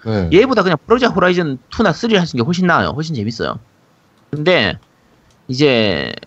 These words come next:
Speaker 2: "나는 액원이 없다. 나는 이제 풀포밖에 없다. 어쩔 수 없이 딴 거라도 해야겠다." 그러는 분들은 이제 하시면 됩니다.
Speaker 1: 네.
Speaker 2: 예, 그런 분들은 하시도록 하시고, 뭐 별로 권해드릴 부분은 아니고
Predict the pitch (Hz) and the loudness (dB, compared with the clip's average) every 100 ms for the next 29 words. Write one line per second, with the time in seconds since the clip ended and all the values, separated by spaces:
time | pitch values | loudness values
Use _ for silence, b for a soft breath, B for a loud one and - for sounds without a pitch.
0 | - 147 185 175 131 - - 180 196 120 | -6 -2 2 0 -2 -6 -2 0 0 -2
1 | - - 107 90 98 - _ _ _ _ | -4 -2 0 -2 -4 -14 _ _ _ _
2 | _ - 120 123 110 98 87 80 90 95 | _ -6 -2 0 0 -2 -6 -10 -6 -6
3 | 87 - 170 - 156 - 76 - 113 92 | -6 -4 -4 -2 -4 -2 -4 -2 -2 -2
4 | 95 110 _ _ _ _ 123 120 196 202 | -4 -8 _ _ _ _ -4 2 2 4
5 | 185 - - 143 143 160 139 123 139 107 | 2 0 -6 -4 -2 0 -2 -2 -4 -4
6 | - 98 - 185 185 131 110 101 98 87 | -8 -8 0 2 2 -2 -4 -2 -2 -4
7 | - - - - 76 - _ _ _ - | -8 -12 -8 -6 -6 -10 _ _ _ -8
8 | - 127 92 85 - 107 - _ _ 98 | -4 -4 -4 -6 -6 -8 -14 _ _ -4
9 | 92 82 85 120 170 - _ 92 - _ | -2 -2 -6 -6 -8 -14 _ -20 -20 _
10 | _ 127 131 107 95 90 117 - 110 101 | _ -2 -2 -4 -4 -4 -6 -6 -4 -4
11 | 98 131 131 107 - - - B B B | -6 -2 -2 -4 -10 -18 -18 B B B
12 | B B B - 113 156 165 123 170 190 | B B B -16 -4 -2 2 2 4 2
13 | 196 196 175 107 123 | 0 0 0 2 2